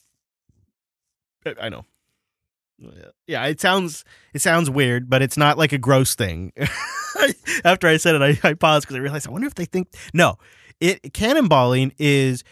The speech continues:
attempting to get across the United States in a car, uh, within a certain time frame. And now, like, the world record's, like, twenty-four hours to drive, to drive across the country. You guys know, if you've listened to the show for a little while, I'm a very, very, very, very big fan of road tripping.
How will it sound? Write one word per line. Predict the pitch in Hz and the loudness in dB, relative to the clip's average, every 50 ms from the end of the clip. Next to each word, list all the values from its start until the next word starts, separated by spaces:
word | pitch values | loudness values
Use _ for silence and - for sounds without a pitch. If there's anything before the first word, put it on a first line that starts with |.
| _ - | _ -14
attempting | 135 - - 180 185 196 - 226 214 196 | -12 -6 -2 -2 -2 0 0 -2 -2 0
to | 165 151 | 0 2
get | 135 147 147 | 2 2 2
across | 165 156 - - 147 117 110 110 113 - - - - _ _ _ - | 2 0 0 2 4 4 4 4 2 -2 -6 -12 -14 _ _ _ -4
the | 123 | -2
United | 113 113 113 120 120 131 147 160 160 | 0 0 2 2 2 2 2 0 -2
States | - - 131 110 104 101 98 - - - | -4 0 0 2 2 0 -2 -4 -6 -2
in | 143 139 143 | -2 -2 -2
a | 143 | -2
car, | - - 156 123 101 95 95 90 120 - _ _ _ _ _ _ _ _ _ _ _ _ _ - | 0 2 4 4 4 2 0 -2 -6 -8 _ _ _ _ _ _ _ _ _ _ _ _ _ -6
uh, | 120 - - - 131 135 | -6 -4 -2 -2 0 2
within | 147 139 - 160 151 | 2 4 4 2 2
a | 139 | 2
certain | - 151 139 123 113 | 2 0 0 -2 -2
time | - 120 107 98 | -2 -2 -2 -2
frame. | - - - 57 80 | -4 -8 -12 -10 -6
And | 110 117 | -2 0
now, | 135 147 147 143 | 2 4 4 4
like, | 135 120 | 2 2
the | - 135 | 0 0
world | 123 127 117 110 | 0 0 2 2
record's, | 117 104 - 120 104 104 | 0 0 0 -4 -4 -4
like, | 95 - | -6 -6
twenty-four | - - 113 104 95 - - 92 92 | -2 -2 0 0 0 0 0 -2 0
hours | 90 71 - - - | 0 -2 -4 -6 -10
to | - - | -6 2
drive, | - 117 107 95 98 95 - - - - - - | 4 4 4 4 0 -4 -8 -16 -20 -20 -16 -8
to | - 104 | -6 0
drive | 98 117 107 104 92 | 2 4 4 4 2
across | 98 - - - 135 110 98 - - | -2 -2 2 4 4 4 2 0 -6
the | - 85 | -8 -6
country. | - 104 87 87 - - - - _ - - - - | -4 -2 -4 -4 -6 -10 -14 -14 _ -20 -20 -12 -8
You | 156 160 | 0 2
guys | 165 135 113 120 | 2 2 2 4
know, | 131 131 131 117 107 104 104 - | 4 4 6 6 4 2 2 0
if | 113 107 - | -4 -6 -6
you've | 104 98 | -4 -2
listened | 123 120 - 113 | -2 -2 0 0
to | 104 | -2
the | 101 | 0
show | - 123 117 104 | 0 0 0 0
for | - 104 | 0 -2
a | |
little | 104 95 95 | -2 -2 0
while, | 90 87 85 | -2 -2 -2
I'm | 98 104 | -2 -2
a | 98 | -4
very, | 95 101 131 131 131 123 127 | -2 0 2 4 4 4 2
very, | 113 120 113 113 120 | 2 2 0 0 0
very, | 147 208 208 196 190 | 2 2 2 2 2
very | 185 185 180 170 | 2 0 0 0
big | 156 165 147 | -2 -4 -4
fan | - 156 131 127 123 | -2 -2 0 0 0
of | 110 113 | 0 2
road | 123 127 123 117 | 2 2 2 0
tripping. | - - 117 95 - 104 98 101 98 | 0 -2 -2 0 0 -2 -2 -2 -4